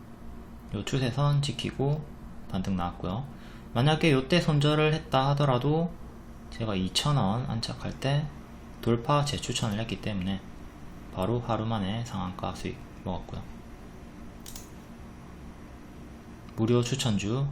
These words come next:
라파스, 무료 추천주도 제가 자주 주진 않지만 드리는 게 단기 상승이 많이 나와요. 그러니까 내가 유료에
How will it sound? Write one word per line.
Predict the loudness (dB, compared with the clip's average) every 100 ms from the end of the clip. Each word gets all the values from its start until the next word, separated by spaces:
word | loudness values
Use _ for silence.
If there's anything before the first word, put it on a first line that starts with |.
| -2
라파스, | -6 -6 -8 -10 -12 -4
무료 | 4 6 6
추천주도 | 6 8 8 6 6 4
제가 | 4 2 2 0 -12 -14 -16 -2
자주 | 8 8 10 6
주진 | 4 4 4
않지만 | 6 6 6 6 2 0 -2 -6 -10 -14 -16 -16 -14 -12 -12 -8 0
드리는 | 4 6 6
게 | 2 0 -2 -2
단기 | 2 4 4
상승이 | 2 0 0 2 2 0
많이 | 2 2
나와요. | 0 0 -2 -4 -12 -14 -14 -14 -10
그러니까 | -4 -4 0 -2 -2 -6 -14 -14 -14 -16 -16 -12 0
내가 | 6 8 8
유료에 | 6 10 12 12 12 6